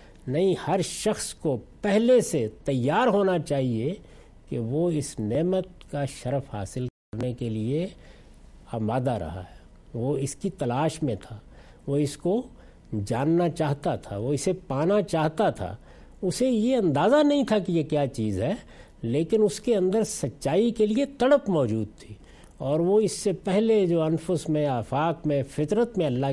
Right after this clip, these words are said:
کی نشانیاں ہیں ان کا قدردان تھا، اور جو چیزیں اس سے پہلے حق کی نوعیت کی اس کے سامنے آتی تھیں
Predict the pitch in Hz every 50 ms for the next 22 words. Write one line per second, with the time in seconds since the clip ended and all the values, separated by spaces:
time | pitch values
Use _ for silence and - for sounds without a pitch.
0 | 135 147 139 127 107 - - 110 110 123 151 180 196 190 170 190 240 262 - -
1 | - - - - - - - 226 254 247 - 269 240 240 - 202 185 180 185 156
2 | 131 139 170 226 247 208 135 - 95 80 - - - - - - - - - 139
3 | 135 135 120 113 131 185 220 233 226 - 190 196 202 185 220 220 214 196 165 -
4 | - - 175 151 - - - 185 175 196 202 202 170 120 - 175 170 - - -
5 | 254 254 240 190 160 156 147 147 156 151 151 - 165 147 127 - - 147 131 -
6 | 139 131 143 151 147 143 135 120 110 107 - 180 175 156 - 202